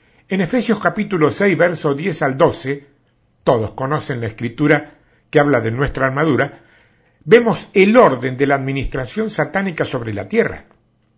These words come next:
Habla de principados, habla de la palabra arche, arque en griego, y todos están encargados de gobernar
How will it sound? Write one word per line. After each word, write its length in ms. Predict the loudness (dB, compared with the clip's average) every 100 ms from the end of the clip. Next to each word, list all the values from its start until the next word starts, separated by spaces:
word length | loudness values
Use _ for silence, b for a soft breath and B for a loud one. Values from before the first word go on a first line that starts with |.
| _ _ _ _ _ _ _ _ _ 0
Habla 240 | 4 4
de 100 | 4
principados, 1040 | 2 -4 -6 -8 -2 0 0 -4 -16 -20 _ _ _ _ _ _ _ b b b b
habla 220 | -4 2 4
de 100 | 4
la 120 | 2
palabra 460 | 2 2 -2 -2 2
arche, 600 | 2 2 -6 -6 -8 _ _ _ _ _ _
arque 540 | 0 0 -2 -8 -6
en 160 | -4 0
griego, 560 | 4 4 4 0 -4 _ _ _ _ _
y 120 | -10 -4
todos 300 | 0 0 -2
están 440 | -4 -4 -4 b b b
encargados 760 | -6 0 0 4 4 6 4
de 80 | 4
gobernar 680 | 4 2 2 0 0 -6